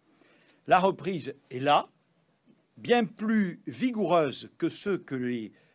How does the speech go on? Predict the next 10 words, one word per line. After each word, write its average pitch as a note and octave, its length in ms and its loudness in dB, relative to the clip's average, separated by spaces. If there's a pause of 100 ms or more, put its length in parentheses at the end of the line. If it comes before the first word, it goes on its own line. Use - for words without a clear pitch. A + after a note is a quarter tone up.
(220)
experts A3 640 -2
attendaient. D#3+ 520 -2 (760)
Le D3 140 -2
taux B3 200 0
de - 60 -6
chômage G3+ 520 2 (160)
de A#2+ 140 -8
l'ensemble G3 880 4 (160)
des C#3 220 -6
actifs - 680 -6